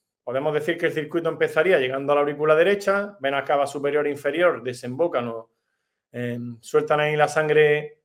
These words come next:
en la aurícula derecha, que pasa al ventrículo, eh, derecho, y a través del ventrículo derecho sale,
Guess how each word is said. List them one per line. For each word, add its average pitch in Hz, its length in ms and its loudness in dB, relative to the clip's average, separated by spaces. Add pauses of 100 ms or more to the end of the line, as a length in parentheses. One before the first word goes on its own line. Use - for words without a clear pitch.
(440)
en 143 100 -6
la 147 60 4
aurícula 156 320 4
derecha, 180 380 4
que 143 120 0
pasa 139 460 -2 (600)
al 127 160 -4
ventrículo, 127 760 -4
eh, 120 440 -8
derecho, 190 460 6
y 196 40 8
a 165 80 6
través 147 220 4
del 165 80 -2
ventrículo 160 400 0
derecho 170 360 2
sale, 156 460 0